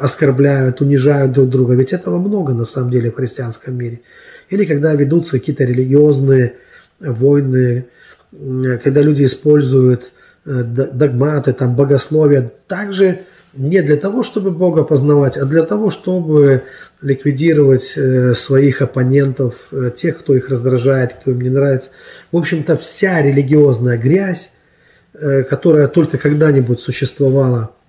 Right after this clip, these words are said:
в мире, включая пытки инквизиции, крестовые походы,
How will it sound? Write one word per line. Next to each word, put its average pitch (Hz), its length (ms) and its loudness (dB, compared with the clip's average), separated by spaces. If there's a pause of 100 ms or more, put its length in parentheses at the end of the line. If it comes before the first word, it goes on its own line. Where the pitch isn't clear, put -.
(100)
в 139 200 -2
мире, 160 540 0 (320)
включая 135 720 0 (160)
пытки 156 320 -4
инквизиции, 143 800 -4
крестовые 135 640 0
походы, 143 640 -4